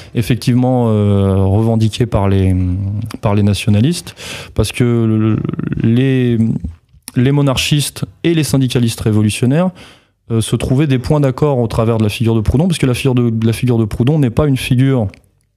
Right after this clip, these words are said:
euh, simple, euh, et qu'on peut réduire à l'image officielle qu'on en a aujourd'hui,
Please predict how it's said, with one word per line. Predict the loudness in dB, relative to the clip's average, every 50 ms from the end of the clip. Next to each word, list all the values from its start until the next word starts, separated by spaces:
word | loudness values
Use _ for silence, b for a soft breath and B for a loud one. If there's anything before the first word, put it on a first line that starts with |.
| _ _ _ _ -20 -20 -10 -4 0
euh, | 0 2 2 2
simple, | 0 0 -2 0 0 0 2 0 0 0 0 2
euh, | 2 2 2 2 2 2 2 2 2 0
et | 0
qu'on | 0 -2 -2
peut | 0 0 0
réduire | 0 2 2 2 2 2 2 2 2
à | 2
l'image | 2 2 2 2 2 2 2 2 0 0
officielle | 0 0 -2 -2 -2 -4 -2 0 0 0
qu'on | 0 0 0 0
en | 2 2
a | 2 2
aujourd'hui, | 2 2 2 2 2 2 2 0 0